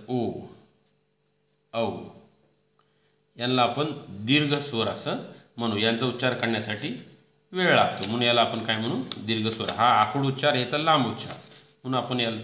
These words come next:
प्रकार ऱ्हस्व स्वर आणि दीर्घ स्वर असं पाडलेलं आहे.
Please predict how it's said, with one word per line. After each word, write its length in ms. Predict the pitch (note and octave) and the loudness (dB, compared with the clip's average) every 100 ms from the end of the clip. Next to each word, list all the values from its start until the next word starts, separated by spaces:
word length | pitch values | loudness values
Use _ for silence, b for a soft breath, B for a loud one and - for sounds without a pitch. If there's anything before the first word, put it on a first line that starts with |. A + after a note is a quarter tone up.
| - - | -12 -12
प्रकार 320 | G#2 B2+ G2+ | -4 0 0
ऱ्हस्व 500 | F2+ F#2+ A2+ A2+ B2 | -2 -4 -4 -2 -6
स्वर 200 | - A2 | -4 -2
आणि 180 | G#2+ G#2+ | -2 -4
दीर्घ 280 | G2+ G2 | -8 -8
स्वर 200 | G2 - | -10 -8
असं 300 | G2 - B2 - - B B B | -8 -6 -8 -8 -12 B B B
पाडलेलं 380 | F#2+ F#2 F#2 G#2 | -14 -12 -6 -6
आहे. 180 | G#2 | -6